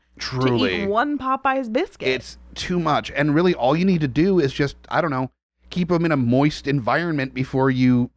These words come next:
Speaker 1: send them out to be eaten.
Speaker 2: Right. Slice 'em up real quick and put a thing of butter on there. Call it a day.
Speaker 1: Cool. Like, get some,
Speaker 2: Cool.
Speaker 1: get some fucking,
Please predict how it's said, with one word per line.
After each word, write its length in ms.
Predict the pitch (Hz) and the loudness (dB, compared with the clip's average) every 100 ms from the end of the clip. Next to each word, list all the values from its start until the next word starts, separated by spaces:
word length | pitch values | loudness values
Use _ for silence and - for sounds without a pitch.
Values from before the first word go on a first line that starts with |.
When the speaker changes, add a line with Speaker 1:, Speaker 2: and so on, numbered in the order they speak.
| - - | -20 -16
Speaker 1:
send 260 | 120 151 143 | -2 0 2
them 80 | |
out 220 | 131 139 - - | 0 -2 -6 -18
to 100 | - | -6
be 260 | 127 127 - | 0 0 0
eaten. 500 | 147 190 - 90 90 123 | -4 -6 -6 -10 -10 -10
Speaker 2:
Right. 400 | 180 277 214 - _ _ _ | -6 -6 -6 -14 _ _ _
Slice 440 | - - 196 254 | -20 -8 -4 -2
'em 120 | 294 294 | 0 0
up 120 | 302 | 0
real 140 | 262 | -2
quick 220 | 247 254 | -2 -4
and 220 | 233 202 190 | -4 -6 -6
put 160 | 220 | -4
a 100 | 226 190 _ 196 | -4 -6 _ -10
thing 180 | 262 247 | -6 -4
of 80 | 214 | -2
butter 260 | 262 320 | 0 0
on 160 | 170 143 | -2 -4
there. 280 | 80 92 196 _ | -10 -10 -14 _
Call 240 | 214 226 | -4 -2
it 80 | 226 | -2
a 60 | 214 | -4
day. 200 | 233 202 | -4 0
Speaker 1:
Cool. 420 | 143 185 196 107 - | 2 4 4 0 -14
Like, 260 | 120 135 123 | -2 -2 -2
get 160 | 147 | -4
some, 140 | - 165 | 0 2
Speaker 2:
Cool. 260 | 381 415 | 4 2
Speaker 1:
get 140 | 190 - | 0 0
some 200 | 190 175 | -2 -2
fucking, 680 | - - 190 190 175 156 | -8 -2 -2 2 0 -2